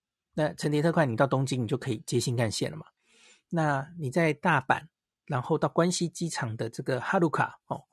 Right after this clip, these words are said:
京都或大阪哈鲁卡，它都是可以坐的哦。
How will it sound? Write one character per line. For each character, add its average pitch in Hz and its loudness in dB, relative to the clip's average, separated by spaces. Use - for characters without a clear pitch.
京 160 2
都 151 4
或 151 6
大 135 2
阪 - -8
哈 151 2
鲁 135 4
卡， - -6
它 160 2
都 160 4
是 160 0
可 147 0
以 117 2
坐 127 0
的 - -8
哦。 - -8